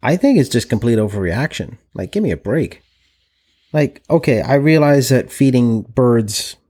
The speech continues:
bread is not advisable, but if you're feeding them seeds, it's one thing to say, have a sign saying, "Please don't feed the birds," just because of an inconvenience or just 'cause you don't want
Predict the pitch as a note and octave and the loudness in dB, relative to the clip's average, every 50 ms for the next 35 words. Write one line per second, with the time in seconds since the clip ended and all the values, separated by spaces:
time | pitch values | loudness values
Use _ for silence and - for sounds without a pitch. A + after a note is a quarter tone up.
0 | _ - B2 G#2+ - - A2+ A2 G#2 G#2 G#2 G#2+ G#2 G2+ G#2 G#2+ G2+ G2 F#2 - | _ -20 -20 -6 -2 0 2 2 2 2 0 -2 -4 -2 -2 -2 0 0 -2 -4
1 | - G#2 G2+ F#2 G2+ G#2 G#2 B2 B2+ A#2+ B2 F2+ F#2 - F#2 F2+ A2+ A2+ A2+ B2 | -8 -10 -8 -4 -2 0 2 2 0 0 -2 -4 -6 -12 -8 -4 -2 -2 -2 -2
2 | - - C3 B2 - - F3+ F#3 F3 D#3 B2+ G#2 F#2+ - - - - F3 F3 D3+ | -2 -4 -6 -6 -2 0 0 2 2 0 0 -2 -4 -6 -8 -4 -2 0 2 2
3 | A2 F#2+ F#2 F#2 - - - _ _ _ _ _ _ _ - - F#3+ G#3+ A3+ A3+ | 0 0 -4 -6 -6 -8 -12 _ _ _ _ _ _ _ -4 0 0 2 2 2
4 | G#3+ F3 D3+ C3 - - D3+ C#3 C3 B2 A2+ - - - C#3+ C3 A#2+ A#2 - C3+ | 2 2 0 0 2 2 2 4 2 2 0 -2 -2 -2 0 0 0 0 0 0
5 | B2+ B2+ B2 A#2 - B2 A2+ A2+ G#2+ - - C3 B2 A2+ G#2+ A#2 G2+ D2 - - | 2 2 2 0 0 0 0 0 -2 0 0 0 0 2 0 -2 -2 -2 -2 -2
6 | A#2+ A2 F#2 A2+ G2 B2 B2+ A#2+ A2+ G#2 G2 G2 - - - G#2 - _ - - | -2 0 0 -2 0 2 2 2 2 0 -2 -6 -10 -10 -10 -10 -6 _ -10 -6
7 | - A#2 G2+ G2 G#2+ F#2+ F2 - G#2 G#2 G#2 G#2+ G3+ - G2+ - - B2 C3+ C3 | -4 -4 -4 -4 -6 -6 -6 -6 -4 -2 -2 -4 -4 -4 -4 0 2 2 2 2
8 | A#2 G#2+ G#2+ G2+ - - A2+ G2 F2+ F2+ - - A2 G2 G2+ G2+ G2+ E2+ - G#2 | 2 0 -2 -4 -4 -6 -6 -6 -6 -8 -6 -6 -6 -4 -4 -6 -6 -6 -6 -6
9 | G#2 E2+ - | -6 -6 -8